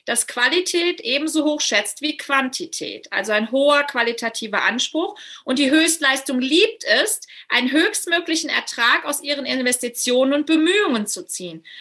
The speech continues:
Verbunden mit den Beziehungsaufbautalenten, also mit unserem Gegenüber, mit unseren Menschen, und das ist ja auch immer die Kombination, die wir uns im Gesicht angucken,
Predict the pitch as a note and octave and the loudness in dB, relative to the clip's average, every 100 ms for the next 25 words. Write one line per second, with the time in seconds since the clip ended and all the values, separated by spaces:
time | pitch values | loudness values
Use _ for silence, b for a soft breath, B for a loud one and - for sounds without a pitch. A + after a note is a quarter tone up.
0 | B - A#3+ A3+ E4+ A#4 - B3 A#3 A#3+ | B -2 -2 2 2 2 0 0 2 2
1 | A3+ G#3+ G#3+ G#3 - B3 A3 - D#4+ A4 | 0 0 -6 -6 -2 0 0 2 2 2
2 | C4 B3 A3+ G#3 G#3 B3+ G#3 G#3 G#3+ G#3+ | 0 2 2 2 2 2 0 0 -2 -2
3 | G#3+ G#3+ G3+ G3+ G3 C#4 F4 D4 A#3 A3 | -4 -4 -4 -4 0 2 2 2 -2 -2
4 | G#3 G3 A3 E4+ - - C4+ A4 b b | -2 2 2 2 -2 -2 -4 -8 b b
5 | - B3+ B3 B3 A#3+ A#3 A3+ A3 A#3 A3 | -4 -2 -2 0 0 2 -2 -2 -2 0
6 | G#3+ G3+ - C4 C#4 D4+ B3 G3 G3+ G#3+ | 2 0 0 0 2 2 0 -2 -2 -4
7 | G#3 G#3+ F4+ - G#3 G3+ - G#3 - B3+ | -4 0 2 2 -2 -4 -6 -8 -6 -8